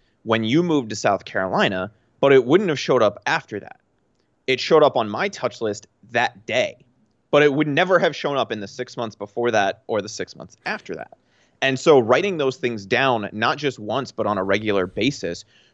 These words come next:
really helps in this product research process. And I would say the next time you, like, run to the store for the random thing that you need,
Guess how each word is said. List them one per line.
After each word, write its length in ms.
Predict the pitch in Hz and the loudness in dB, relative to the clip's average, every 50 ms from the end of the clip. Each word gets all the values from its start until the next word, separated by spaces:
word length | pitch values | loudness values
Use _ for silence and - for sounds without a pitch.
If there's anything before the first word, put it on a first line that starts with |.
| _ - | _ -10
really 540 | 95 107 107 117 120 131 147 143 135 123 113 | -8 -2 0 2 4 4 4 4 2 2 0
helps 540 | - - - 117 117 - - - - - _ _ _ _ _ _ _ | -2 0 2 2 2 0 -2 -12 -18 -18 _ _ _ _ _ _ _
in 200 | 107 120 123 117 | -4 -2 -2 0
this 180 | 107 101 92 - | -2 -2 -4 -6
product 340 | _ - 98 87 80 - | _ -6 -4 -4 -4 -8
research 340 | - - - - - - - | -12 -16 -12 -12 -14 -14 -14
process. 400 | _ - 180 185 220 - - - | _ -2 -2 -2 -2 -4 -6 -2
And 80 | 143 147 | 0 2
I 40 | 180 | 2
would 120 | 190 180 | 2 4
say 140 | - 202 185 | 6 4 6
the 120 | 127 156 | 6 4
next 240 | 147 151 147 - - | 2 2 0 -2 -6
time 280 | - 160 175 185 180 165 | -4 0 0 0 0 0
you, 160 | 135 127 123 | 0 0 2
like, 220 | 113 107 101 - - | 2 2 0 0 -8
run 340 | - 101 107 113 131 143 151 | -6 0 2 2 2 2 -2
to 140 | 143 - 165 | -4 -2 0
the 120 | 127 117 | 0 0
store 420 | 104 - - - 120 123 123 104 90 | 0 -2 -2 4 4 6 6 6 2
for 160 | - - 98 | 2 0 0
the 100 | 101 101 | 0 0
random 500 | 87 95 98 104 113 127 135 127 120 107 | -2 -2 -2 -2 0 0 -2 -2 -2 -4
thing 260 | 98 - 107 110 113 | -6 -6 -6 -4 -2
that 180 | 117 113 110 - | -4 -4 -4 -6
you 100 | 92 78 | -10 -8
need, 380 | 78 90 82 104 131 165 - | -8 -8 -6 -6 -6 -6 -8